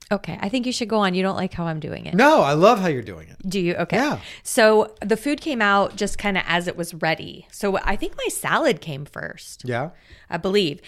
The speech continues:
Speaker 1: So this was the cabbage crispy rice salad. And, um, it was basically a slaw. Uh, as an entree, on the menu, you can add proteins to it.
Speaker 2: Mm-hmm.
Speaker 1: None of the proteins are vegan,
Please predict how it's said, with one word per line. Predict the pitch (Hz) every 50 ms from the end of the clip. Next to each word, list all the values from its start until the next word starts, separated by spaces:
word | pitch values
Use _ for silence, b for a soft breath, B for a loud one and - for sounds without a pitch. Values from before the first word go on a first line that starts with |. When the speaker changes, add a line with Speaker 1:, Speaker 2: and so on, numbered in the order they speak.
| B B
Speaker 1:
So | B - - 220
this | 202 269 277 -
was | 330 311
the | - 349
cabbage | - - 254 233 226 240 226 214 -
crispy | - 226 202 - 233 208
rice | 190 180 175 180 -
salad. | - - 139 143 135 156 156 170 175 b b b b b b b b b b -
And, | - 190 180 175 175 170 165 165 160 160 - -
um, | - 165 165 160 160 156 151 151 147 147 151 156 160 - _ _ _ _ _ _ _ - - _ b b b b b b b b b b
it | 233 240
was | 226 285 220
basically | - 233 240 320 - 381 - 381 381
a | 349 -
slaw. | - - - 170 143 127 127 127 - -
Uh, | 202 220 - -
as | 226 240 294 311
an | 370 294 - -
entree, | 190 185 190 202 - 240 240 233 240 240 247 247 247 _ b b b b b b b b _ _ -
on | 208 247 302 339
the | 359
menu, | 302 254 214 208 202 190
you | 185 170 180 180
can | 208 190
add | 180 170 165 165
proteins | - - 185 175 175 - 208 208 214 214 214 -
to | - 220 220
it. | 226 226 226 - -
Speaker 2:
Mm-hmm. | 123 110 117 113 123 202
Speaker 1:
None | 196 208 220
of | 208
the | 202 185
proteins | - 196 175 170 - 185 170 170 170
are | 175 160
vegan, | 165 151 151 156 165 170 175 170 180